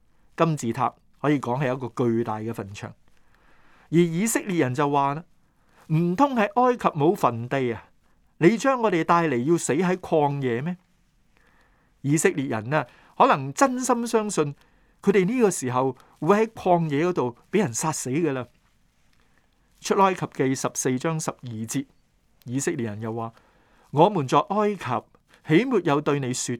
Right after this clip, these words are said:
過，不要攪擾我們，容我們服侍埃及人嗎？因為服侍埃及人比死在曠野還好。」當以色列人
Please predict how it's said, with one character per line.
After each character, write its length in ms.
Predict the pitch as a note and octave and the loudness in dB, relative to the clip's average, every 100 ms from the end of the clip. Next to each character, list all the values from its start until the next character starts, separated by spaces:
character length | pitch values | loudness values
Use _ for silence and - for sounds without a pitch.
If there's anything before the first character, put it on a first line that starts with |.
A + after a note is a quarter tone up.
| _ | _
過， 400 | A#2+ A2 G#2 - - _ _ | -4 -2 -4 -10 -20 _ _
不 80 | F#3+ | -2
要 60 | E3+ | 0
攪 540 | C#3 B2+ G#2 C3 F3+ | -2 0 -2 0 2
擾 260 | C#3+ D3+ D#3 | 2 0 0
我 160 | G#2+ | -4
們， 200 | A#2 G2+ - _ - | -4 -10 -16 _ 0
容 340 | D3 C3+ C3+ | 2 2 0
我 160 | C3+ E3 | 0 0
們 220 | D#3+ A#2 | 0 -2
服 160 | D3+ C#3 | -4 -4
侍 260 | - C#3 - | -2 -4 -2
埃 220 | F#3 F#3+ | -2 -2
及 160 | F3+ D3+ | -2 -10
人 180 | C#3+ G#2 | -10 -12
嗎？ 240 | A2 D3 D3 _ _ _ _ _ - | -10 -12 -14 _ _ _ _ _ 0
因 160 | B3 | 2
為 140 | A#3 F#3 | 2 0
服 140 | F3 - | -2 0
侍 120 | D#3+ | -2
埃 420 | D#3 G#3 G#3+ G#3 | 0 2 2 0
及 140 | - - | -4 -8
人 200 | B2 G#2 - _ _ | -6 -8 -12 _ _
比 240 | - D3 A3 | 0 0 0
死 180 | - D3+ G3 | 0 0 2
在 120 | D3+ C3+ | 0 0
曠 480 | C3 D#3 D3+ D3 C#3 | -2 -2 -2 -2 -4
野 220 | A#2+ C3+ | -2 -2
還 340 | B2 A2 G#2 A2 | -2 -2 -4 -14
好。」 420 | A2+ A2 F3 B2+ _ _ _ _ _ _ _ - - _ - _ _ _ _ _ _ _ | -12 0 2 2 _ _ _ _ _ _ _ -20 -20 _ -20 _ _ _ _ _ _ _
當 220 | C4+ C#4 | 4 4
以 140 | F#3+ F3 | -2 2
色 120 | A3+ | 2
列 200 | G3 D3+ | 0 -6
人 300 | B2 A2+ | -4 -6